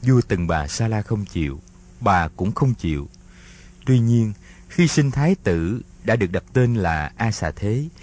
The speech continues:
Tên này nghĩa là kẻ thù không sinh ra.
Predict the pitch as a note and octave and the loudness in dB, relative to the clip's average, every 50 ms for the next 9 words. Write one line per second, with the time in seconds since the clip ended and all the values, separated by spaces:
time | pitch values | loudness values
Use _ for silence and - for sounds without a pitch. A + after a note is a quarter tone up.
0 | - - - - - - - - - E3+ D#3+ D3+ C#3 A#2+ G2+ F#2+ F2+ F2 F2+ G2+ | -20 -20 -20 -20 -20 -20 -6 2 4 6 6 6 6 4 4 4 2 2 4 4
1 | A#2 C#3 C#3 G#2+ F#2 F2 E2+ D#2 D2+ D2 D2+ - - - - - - - - G#2 | 4 4 4 4 4 4 2 0 -4 -6 -10 -14 -20 -20 -20 -20 -20 -4 -2 0
2 | F#2 F#2 A#2 - - B2 G#2+ F#2 E2 D2+ C#2 - - - - B2+ A#2+ A2+ G#2 F#2 | 0 2 0 0 0 0 0 0 0 -2 -6 -8 -10 -2 0 0 2 2 -2 -6
3 | - - B2+ A#2 A2 G#2 G#2+ A2 G#2 G#2 F#2+ | -4 -2 -2 0 0 0 0 0 0 -2 -6